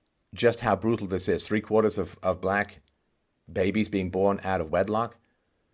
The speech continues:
fifty percent odd of black fetuses being aborted in the womb. It is, uh,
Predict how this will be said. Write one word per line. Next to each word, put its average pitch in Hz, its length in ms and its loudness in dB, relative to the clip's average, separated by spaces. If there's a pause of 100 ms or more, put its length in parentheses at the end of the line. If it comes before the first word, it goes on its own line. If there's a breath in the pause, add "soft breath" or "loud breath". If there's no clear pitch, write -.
(120)
fifty 113 600 0 (100)
percent 110 400 0
odd 101 280 6
of 95 180 -2
black 98 280 0
fetuses 101 500 -4
being 95 180 -2
aborted 98 480 0
in 98 260 -2
the 85 80 -4
womb. 127 360 -2 (1300)
It 101 160 2
is, 90 320 0
uh, 78 440 -2